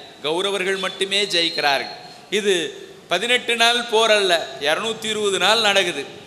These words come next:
இதுல நாங்க ஒரு நாளும் ஜெயிச்சதில்லை, அவன்தான். என்ன கேள்வி ஒண்ணு கேட்டங்க, "எட்டயபுரத்தில் பிறந்தவர் யாருன்னு?" கேள்வி.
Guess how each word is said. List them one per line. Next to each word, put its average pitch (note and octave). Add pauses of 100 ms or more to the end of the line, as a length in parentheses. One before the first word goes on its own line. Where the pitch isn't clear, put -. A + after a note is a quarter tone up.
(120)
இதுல D#3+
நாங்க D#3+
ஒரு F#3
நாளும் G3
ஜெயிச்சதில்லை, E3
அவன்தான். C#3+ (1080)
என்ன A3
கேள்வி C4
ஒண்ணு A#3
கேட்டங்க, A3
"எட்டயபுரத்தில் G#3
பிறந்தவர் F3+
யாருன்னு?" E3
கேள்வி. D#3+